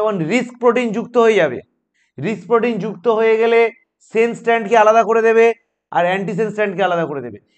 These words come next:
অ্যান্ড সেন্স স্ট্র্যান্ড যে প্রোটিন তৈরি করতে পারতো, তাকে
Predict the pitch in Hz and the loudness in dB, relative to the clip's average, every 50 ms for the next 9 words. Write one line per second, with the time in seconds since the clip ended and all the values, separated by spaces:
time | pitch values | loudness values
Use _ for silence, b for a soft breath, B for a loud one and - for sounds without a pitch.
0 | _ _ - - 165 185 202 208 185 147 - - - - 208 220 233 233 233 - | _ _ -10 -6 -6 -4 -4 -4 -6 -8 -10 -12 -8 0 0 2 2 0 -2 -2
1 | 240 233 233 233 214 - - _ _ - 120 165 220 208 170 202 214 202 247 247 | -2 -2 -2 -2 -6 -12 -20 _ _ -10 -2 0 0 0 2 2 0 0 0 -2
2 | 233 208 240 240 240 208 233 226 - 233 233 226 220 226 - - 240 240 240 240 | 0 0 0 2 2 2 2 2 2 2 2 2 0 0 2 2 4 4 2 0
3 | 240 B B B _ - 196 190 190 | -8 B B B _ -2 -2 0 0